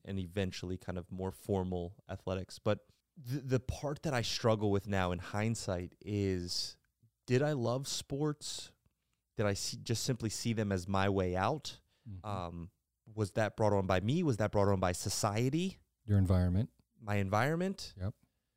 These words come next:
Speaker 1: You know, that that was my way, that that was, that was what you do if you look like me and come from where I come from?
Speaker 2: Sure.
Speaker 1: I, I don't know, and I'm still trying to make some sense of that.
Speaker 2: Mm-hmm.
Speaker 1: But as far as passion,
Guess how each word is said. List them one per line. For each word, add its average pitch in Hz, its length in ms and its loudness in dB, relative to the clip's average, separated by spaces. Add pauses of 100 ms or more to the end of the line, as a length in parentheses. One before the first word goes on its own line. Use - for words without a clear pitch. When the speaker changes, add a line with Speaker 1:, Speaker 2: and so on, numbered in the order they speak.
(320)
Speaker 1:
You - 140 -20
know, - 100 -16 (380)
that 104 180 -4
that 95 220 -4
was 104 160 -2
my 95 140 0
way, 101 280 2
that 113 140 -8
that 95 160 0
was, 92 320 -4
that 92 140 -4
was 95 140 -6
what 98 180 -4
you 95 140 -4
do 98 360 -2
if 101 80 -6 (640)
you 95 140 -4
look 104 240 0
like 90 180 -4
me 104 200 -2
and 107 120 -4
come 104 220 -4
from 92 300 -6 (180)
where 95 140 -6
I 92 80 -2
come 117 240 -2
from? 185 240 -4 (100)
Speaker 2:
Sure. 95 280 2 (560)
Speaker 1:
I, - 260 -2
I 131 40 6
don't 135 100 4
know, 127 180 4
and 95 100 2
I'm 101 80 0
still 127 240 0
trying 107 320 0
to 98 120 4
make 98 260 0
some 98 200 -6
sense 95 340 -4
of 90 100 -6
that. 87 320 -6 (200)
Speaker 2:
Mm-hmm. 98 300 -16
Speaker 1:
But 110 320 -2 (120)
as 117 140 -2
far 156 260 0
as 135 120 -2
passion, 107 800 -4